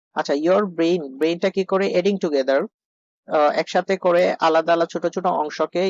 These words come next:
your track into cumulative progress report। দুইটা কথা পাইছি। এটাকে বলে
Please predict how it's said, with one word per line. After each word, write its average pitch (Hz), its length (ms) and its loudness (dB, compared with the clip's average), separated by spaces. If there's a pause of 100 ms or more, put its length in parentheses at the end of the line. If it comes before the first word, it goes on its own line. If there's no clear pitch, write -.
your 151 180 0
track 160 260 -4 (140)
into 165 240 -6 (880)
cumulative 165 640 -2 (560)
progress 165 480 2
report। - 400 -4 (1600)
দুইটা 143 360 -2
কথা 135 240 -6
পাইছি। 143 280 -6 (180)
এটাকে 180 300 -2
বলে 180 240 2